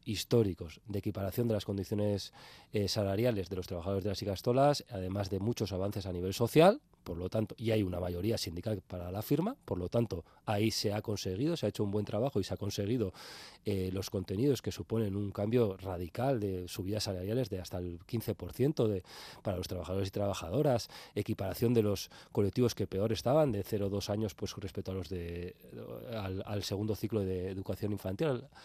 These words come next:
Eh, en definitiva, una serie de avances muy importantes, pero eso no se da en, en el ámbito de la iniciativa social. ¿Es culpa de los sindicatos? No, es culpa de la patronal, que de momento no ha puesto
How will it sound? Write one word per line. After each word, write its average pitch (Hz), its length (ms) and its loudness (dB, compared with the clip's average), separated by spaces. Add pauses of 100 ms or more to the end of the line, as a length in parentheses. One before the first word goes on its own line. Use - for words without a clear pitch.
(340)
Eh, 110 220 0
en 123 140 2
definitiva, 123 420 4
una 117 160 4
serie 143 220 6
de 113 60 4
avances 127 360 2
muy 113 140 2
importantes, 143 640 2 (240)
pero 120 340 4 (140)
eso 101 320 0
no 143 120 4
se 95 200 2
da 104 260 2
en, 87 280 -6
en 92 220 -6
el 95 140 -2
ámbito 98 280 -2
de 95 40 0
la 92 60 0
iniciativa 92 480 -4
social. 110 400 0 (400)
¿Es 123 300 2
culpa 139 540 8
de 135 60 6
los 139 120 8
sindicatos? 139 560 4 (120)
No, 110 420 2 (100)
es 107 180 -2
culpa 123 540 6
de 101 100 0
la 92 120 -6
patronal, 120 640 0
que 98 100 -4
de 95 140 -4
momento 113 480 4
no 120 480 4
ha 110 80 0
puesto 117 400 0